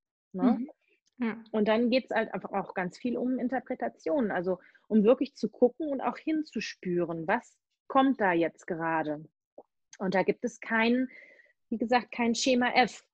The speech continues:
Speaker 1: so nach dem Motto, das steht da drauf und das ist das, damit musst du jetzt arbeiten. Nee, da fühlst du mal, die Karten haben ja eine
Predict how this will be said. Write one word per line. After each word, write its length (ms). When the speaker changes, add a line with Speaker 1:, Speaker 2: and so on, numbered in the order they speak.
Speaker 1:
so 260
nach 140
dem 100
Motto, 180
das 240
steht 220
da 80
drauf 400
und 240
das 240
ist 300
das, 480
damit 320
musst 200
du 60
jetzt 220
arbeiten. 440
Nee, 200
da 180
fühlst 420
du 60
mal, 260
die 100
Karten 460
haben 100
ja 80
eine 120